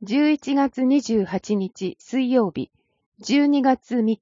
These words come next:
日月曜日、五日水曜日、十二日水曜日のいずれも午前十時から正午。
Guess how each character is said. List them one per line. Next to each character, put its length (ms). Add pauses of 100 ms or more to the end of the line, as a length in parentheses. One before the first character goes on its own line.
(100)
日 280
月 380
曜 240
日、 200 (520)
五 280
日 260 (100)
水 360
曜 220
日、 200 (400)
十 260
二 180
日 460 (140)
水 340
曜 160
日 140
の 200 (340)
い 140
ず 120
れ 140
も 340
午 200
前 240
十 240
時 160
か 160
ら 120
正 280
午。 240